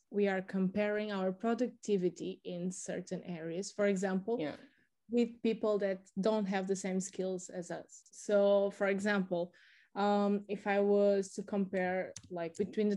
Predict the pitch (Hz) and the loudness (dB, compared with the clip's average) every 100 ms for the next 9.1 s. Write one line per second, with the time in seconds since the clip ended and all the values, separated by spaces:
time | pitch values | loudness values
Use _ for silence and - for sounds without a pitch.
0 | 202 233 220 185 170 - 196 196 202 214 | -2 -4 -2 0 -2 -4 -2 -2 0 0
1 | 214 214 214 208 208 208 208 - 190 196 | 2 2 -2 -2 0 0 0 -4 -2 2
2 | 208 208 202 196 196 180 170 - - 175 | 4 4 4 4 2 0 -6 -14 -8 -6
3 | 175 175 170 160 185 190 190 226 208 196 | -4 -4 -6 -6 -2 -2 2 2 2 2
4 | 185 190 180 - - - - 196 - 214 | 0 -2 -6 -6 -10 -20 -12 -8 4 8
5 | 233 294 - _ - - - - 208 208 | 8 6 2 _ -20 -20 -10 -2 2 4
6 | 208 214 202 - - 202 196 196 233 196 | 4 4 0 -2 -4 -2 0 2 2 2
7 | - - 220 190 226 214 - 220 220 254 | 0 -4 -2 4 4 4 2 2 6 6
8 | 294 - - - 226 - 254 - 302 269 | 4 -2 -2 2 4 6 8 8 8 8
9 | 185 | 6